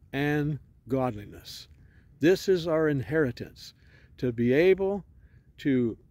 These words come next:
operate with all the wisdom that we need,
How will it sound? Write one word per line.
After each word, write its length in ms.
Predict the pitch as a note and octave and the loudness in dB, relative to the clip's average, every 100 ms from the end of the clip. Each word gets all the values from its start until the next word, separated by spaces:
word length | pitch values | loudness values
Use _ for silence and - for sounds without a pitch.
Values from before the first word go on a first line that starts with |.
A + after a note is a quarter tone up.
| - - _ | -20 -20 _
operate 720 | - D#3+ - E3+ E3+ F#3 - - - - - - - _ _ _ - _ - | -4 -4 -4 -2 2 2 0 -10 -20 -20 -20 -20 -20 _ _ _ -20 _ -8
with 260 | A#2 G2+ - | -6 -4 -2
all 220 | B2+ D#3+ | 0 2
the 100 | E3+ | 2
wisdom 680 | D#3+ G3+ G#3+ - G#3+ G#3 G3 _ - | 6 6 6 2 0 0 -4 _ -8
that 200 | C3 D3 | -4 -2
we 200 | D#3+ C#3+ | -2 0
need, 460 | C#3 F3 G#3 A#3 | 2 4 4 0